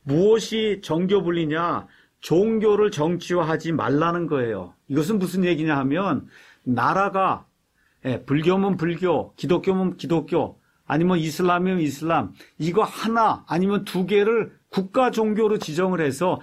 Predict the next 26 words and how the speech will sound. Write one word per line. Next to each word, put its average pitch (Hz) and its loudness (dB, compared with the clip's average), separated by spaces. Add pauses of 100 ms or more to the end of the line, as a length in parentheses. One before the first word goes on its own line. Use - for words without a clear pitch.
(160)
이것만 240 2
믿어야 214 2
된다, 156 -2 (240)
이렇게 254 0
이야기하는 202 0
거, 196 -2 (100)
이거 214 2
국가가 190 -4
하면 202 0
안 214 0
된다는 208 0
거, 151 0 (200)
이것이 202 0
바로 208 2
정교 175 0
분리고 160 -2 (220)
이미 220 2
우리나라는 202 0 (240)
백 - -4
퍼센트 220 0
완벽하게 185 0 (160)
정교 175 0
분리가 160 0
이루어지고 190 2
있는 170 0
겁니다. 120 -2